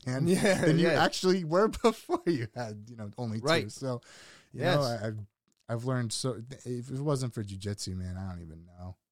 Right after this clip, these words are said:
Speaker 1: Um, I don't even know.
Speaker 2: Well, it makes your shirt true. Jujitsu
Speaker 1: It,
Speaker 2: saves
Speaker 1: yeah,
Speaker 2: lives,
Speaker 1: man.
Speaker 2: man. It
Speaker 1: Jujitsu
Speaker 2: really does.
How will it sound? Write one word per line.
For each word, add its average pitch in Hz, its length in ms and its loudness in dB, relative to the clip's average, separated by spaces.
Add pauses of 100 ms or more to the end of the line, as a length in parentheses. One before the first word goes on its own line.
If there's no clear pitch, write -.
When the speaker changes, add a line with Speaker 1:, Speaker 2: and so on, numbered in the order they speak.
Speaker 1:
Um, 90 420 -8 (1040)
I 104 60 -6
don't 90 100 -8
even 90 200 -8
know. 95 300 -8
Speaker 2:
Well, 170 160 2
it 175 60 4
makes 185 220 2
your 185 140 4
shirt 170 320 0
true. 165 360 0
Jujitsu 131 520 -6
Speaker 1:
It, 123 60 -6
Speaker 2:
saves 123 320 0
Speaker 1:
yeah, 135 80 2
Speaker 2:
lives, 135 280 2
Speaker 1:
man. 113 80 -4
Speaker 2:
man. 131 160 -4
It 101 80 -14 (140)
Speaker 1:
Jujitsu 127 120 -2
Speaker 2:
really 151 200 2
does. 143 200 4